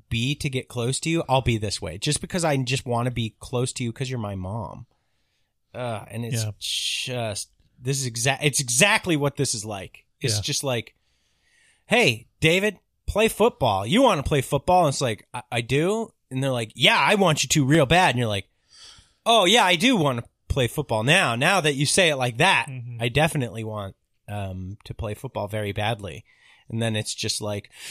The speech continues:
Speaker 1: "Do better, do good. Ah!" And it's like, "Oh, oh, oh, I don't know if I really wanted to play football. Did I ever wanna play football?" And then it's like this weird, like, you, they force you into gaslighting yourself
Speaker 2: Mm.
Speaker 1: because you want the thing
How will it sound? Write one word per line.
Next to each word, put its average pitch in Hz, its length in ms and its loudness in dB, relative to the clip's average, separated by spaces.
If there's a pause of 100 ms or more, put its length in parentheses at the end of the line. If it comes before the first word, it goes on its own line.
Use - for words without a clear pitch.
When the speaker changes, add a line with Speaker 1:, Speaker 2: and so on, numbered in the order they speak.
(120)
Speaker 1:
"Do 392 200 6
better, 339 320 2
do 370 200 4
good. 302 380 4 (400)
Ah!" 311 1040 4
And 165 100 2
it's 151 140 -4
like, 139 220 -6
"Oh, 175 920 -4 (180)
oh, 147 440 -2 (180)
oh, 151 160 2
I 156 140 0
don't 147 280 0
know 139 200 -2
if - 100 -10
I 120 140 -2
really 120 360 -6
wanted 113 460 -4
to - 60 -20
play 107 260 -10
football. 101 640 -6
Did 165 100 2
I 202 180 4
ever 175 300 4
wanna 330 300 4
play 349 180 0
football?" 381 500 2 (220)
And 170 160 2
then 269 140 4
it's 240 160 0
like 196 180 0
this 165 160 0
weird, 185 320 2
like, 143 340 -2 (560)
you, 214 440 4
they 226 180 6
force 214 340 2
you 220 100 2
into 185 160 0
gaslighting 147 600 2
yourself 123 560 -2
Speaker 2:
Mm. 135 320 -6
Speaker 1:
because 170 420 2
you 196 120 -2
want 175 380 2
the 196 100 2
thing 220 440 2